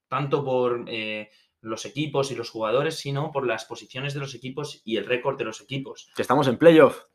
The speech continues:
Speaker 2: Toronto está en playoff directo.
Speaker 1: Justo, están, eh, ha habido muchos cambios en la clasificación esta semana y, y bueno, ese partido lo gana Toronto ciento diecisiete a ciento cuatro y se ven muchas cosas muy buenas,
Speaker 2: Mm.
Speaker 1: muy, muy buenas de Toronto.
Speaker 2: Las cosas están funcionando,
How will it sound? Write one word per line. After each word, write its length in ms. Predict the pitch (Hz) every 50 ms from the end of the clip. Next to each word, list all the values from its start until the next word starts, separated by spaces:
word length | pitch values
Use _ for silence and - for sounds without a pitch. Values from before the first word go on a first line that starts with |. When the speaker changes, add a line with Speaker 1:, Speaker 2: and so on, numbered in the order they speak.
| _ -
Speaker 2:
Toronto 240 | 107 123 135 156
está 160 | 156 147 165 151
en 80 | 139
playoff 200 | 165 160 156 139 131
directo. 280 | 135 160 160 147 156 139
Speaker 1:
Justo, 160 | 117 120 117 113
están, 580 | 113 117 113 110 123 139 151 160 165 170 170 170 170 151 143 139
eh, 240 | 123 131 127 127 - -
ha 100 | 123 143
habido 420 | 156 175 185 180 180 180 170 170
muchos 320 | 156 151 156 156 - 139 -
cambios 280 | 147 147 160 143 135
en 60 | 131 120
la 100 | 113 -
clasificación 920 | 113 110 - 107 - _ - 104 - - 120 127 147 165 170 180 180 -
esta 200 | - - - -
semana 440 | - 117 113 117 127 139 160 - - _ _ _ _ _ _ _
y, 440 | - 143 147 139 135 135 131 127 123 123 120 117 117 113 - _
y 100 | - 120
bueno, 160 | 120 156 131 -
ese 140 | - 131
partido 300 | 127 127 - - 143 147
lo 100 | 143 120
gana 180 | 110 117 127 127
Toronto 320 | 120 123 123 127 123 123
ciento 280 | 117 - 123 123 - 120
diecisiete 360 | 113 113 113 - - 123 123
a 60 | 113
ciento 240 | - 123 117 117 117
cuatro 380 | - 127 139 139 139 170 175 - - - - _ _ _ _ _
y 500 | - 160 165 156 151 143 139 139 135 131 131
se 140 | - 147 151
ven 100 | 190 202
muchas 340 | 175 180 180 180 180 - -
cosas 400 | 165 151 165 170 - - _ _ _ _ -
muy 260 | 127 135 147 165 165
buenas, 540 | 139 143 170 151 113 - - - - - - -
Speaker 2:
Mm. 180 | 101 101 104 135 156
Speaker 1:
muy, 160 | 190 202 185
muy 160 | 151 139 120 113
buenas 320 | 113 117 113 101 101 - -
de 80 | 104
Toronto. 400 | - 104 101 104 101 101 - - -
Speaker 2:
Las 120 | 110 107 -
cosas 160 | - 120 120
están 180 | 120 - 131 123
funcionando, 520 | 127 127 120 113 110 113 101 95 92 -